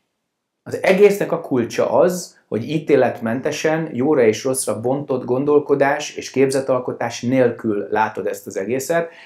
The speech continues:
tehát nem teszel bele energiát akkor, amikor szükségtelen. Ez a kulcsa annak, hogy a megértésből tapasztalat lesz, és a látásból irányváltás lesz. Mert nagyon sokan gondolják azt,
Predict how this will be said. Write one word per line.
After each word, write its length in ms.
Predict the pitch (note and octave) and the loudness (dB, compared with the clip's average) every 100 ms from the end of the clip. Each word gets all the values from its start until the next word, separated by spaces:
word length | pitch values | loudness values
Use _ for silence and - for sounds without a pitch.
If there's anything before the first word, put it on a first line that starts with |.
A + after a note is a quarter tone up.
| - | -14
tehát 240 | - C3+ - | -2 -2 2
nem 260 | E3+ C4 | 4 4
teszel 400 | B3+ C#3+ - A2+ | 4 2 0 -2
bele 240 | A2+ G#2 G2+ | 0 0 0
energiát 600 | A#2+ A2+ G#2+ G#2+ G2+ G2+ | -2 -2 -4 -4 -4 -4
akkor, 560 | A#2 A2+ - F#3+ G#3 - | -4 -4 0 0 0 -8
amikor 380 | A#2+ A#2 A#2 A2 | -8 -6 -4 -6
szükségtelen. 920 | - A#2 - G2 - F2+ F#2+ - - _ _ _ _ _ _ _ _ _ | -8 -10 -6 -6 -6 -6 -6 -8 -16 _ _ _ _ _ _ _ _ _
Ez 160 | F3+ | 2
a 120 | F3+ C#3 | 2 2
kulcsa 420 | G3+ G#3 G3+ B2 | 0 0 2 0
annak, 240 | B2+ C#3+ | 0 -2
hogy 140 | B2 A#2 | -2 0
a 40 | |
megértésből 840 | B2+ C#3 B2 A2+ - A2 A2+ A#2 A2 | 0 2 2 0 0 -2 0 -2 -2
tapasztalat 680 | A#2 - - - G#2+ G2 | -4 -4 -6 -4 -2 -2
lesz, 460 | G#2 B2+ F3 - - _ _ _ _ _ | 0 0 0 -8 -16 _ _ _ _ _
és 200 | A2 B2+ | -6 0
a 60 | |
látásból 760 | A#2 C3 C#3+ D3+ C#3+ C#3 D#3 E3 | 4 4 2 0 -2 -2 -2 -2
irányváltás 920 | F#3+ E3+ G#2+ F#2+ G2 F2+ - F#2 - | 0 0 0 -4 -6 -6 -6 -8 -6
lesz. 200 | - A2 | -10 -8
Mert 160 | C3+ F3 | -6 -4
nagyon 160 | F#3+ | -4
sokan 320 | A#2 A#2+ A#2 | -4 -6 -4
gondolják 480 | A#2 B2 A#2 G2+ G2+ | -2 0 0 0 0
azt, 300 | E3+ G3 - | 0 0 -6